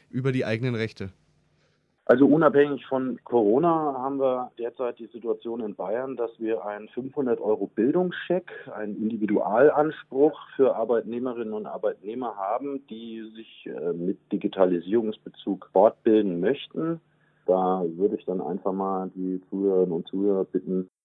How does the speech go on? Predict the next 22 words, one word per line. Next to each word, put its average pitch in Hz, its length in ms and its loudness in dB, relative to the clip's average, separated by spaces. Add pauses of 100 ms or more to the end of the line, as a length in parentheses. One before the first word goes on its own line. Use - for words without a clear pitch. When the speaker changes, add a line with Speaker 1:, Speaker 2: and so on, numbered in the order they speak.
(260)
Speaker 2:
Bildungscheck 117 640 4
Bayern 131 440 2
einzugeben 107 1000 -4
und 90 400 -8
hier 90 720 -2 (100)
die 90 220 -8
Informationen 90 880 -4
sich 87 120 -8 (120)
zu 87 100 -2
besorgen. 92 680 8
Das 95 200 -2
können 101 300 0
wirklich 92 320 0
kleine 98 380 2
Module 104 520 -2
sein, 101 420 2 (140)
wo - 80 -14
man 190 160 -10
sich - 240 -20
für 190 160 2
interessiert - 720 -2
und 190 160 -4